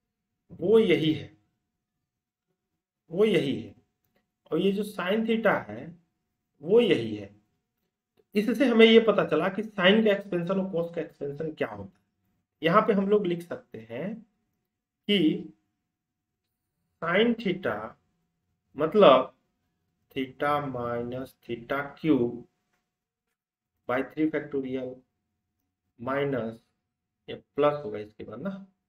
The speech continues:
प्लस theta five by five factorial, ये ऐसा होते रहे। And cos theta क्या होगा?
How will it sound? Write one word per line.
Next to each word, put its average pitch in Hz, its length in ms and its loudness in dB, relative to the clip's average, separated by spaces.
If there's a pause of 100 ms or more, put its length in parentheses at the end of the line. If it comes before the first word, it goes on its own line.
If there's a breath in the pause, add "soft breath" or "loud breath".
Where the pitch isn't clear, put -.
(280)
प्लस 156 400 2 (880)
theta 151 280 0 (3500)
five 135 260 -4
by 104 160 0 (1200)
five 208 180 0
factorial, 131 460 -2
ये 208 120 0
ऐसा 220 160 -2
होते 185 280 6
रहे। 123 300 0 (600)
And 170 380 4 (1600)
cos 190 240 0
theta 196 240 0
क्या 202 140 -4
होगा? 180 200 -6